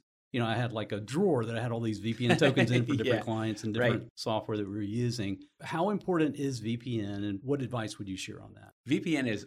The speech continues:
Speaker 2: almost critical to
Speaker 1: Ah.
Speaker 2: most businesses
Speaker 1: Yeah.
Speaker 2: these days.
Speaker 1: Okay.
Speaker 2: Uh, as we move further and further into a remote workforce,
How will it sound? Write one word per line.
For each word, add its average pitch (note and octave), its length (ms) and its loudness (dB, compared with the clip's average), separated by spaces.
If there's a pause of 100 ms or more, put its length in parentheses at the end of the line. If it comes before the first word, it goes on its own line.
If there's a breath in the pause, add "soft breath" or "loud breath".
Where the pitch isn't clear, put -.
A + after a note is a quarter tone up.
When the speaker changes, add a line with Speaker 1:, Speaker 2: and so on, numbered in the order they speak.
Speaker 2:
almost A#2+ 460 -2 (340)
critical F2+ 720 -4
to G2+ 120 -6
Speaker 1:
Ah. F#2 60 -2
Speaker 2:
most F#2 360 -8
businesses F2 500 -10
Speaker 1:
Yeah. E2+ 60 -18 (100)
Speaker 2:
these E2 160 -12
days. C2+ 300 -10 (160)
Speaker 1:
Okay. E2+ 180 -8
Speaker 2:
Uh, F2+ 220 -10
as G#2 220 -2
we G#2+ 120 -2
move G#2+ 320 -2
further A2+ 340 -2
and G#2 140 -4
further G2+ 380 -2
into F#2+ 520 -6
a F#2 180 -4
remote F2+ 380 -8
workforce, B2+ 680 -8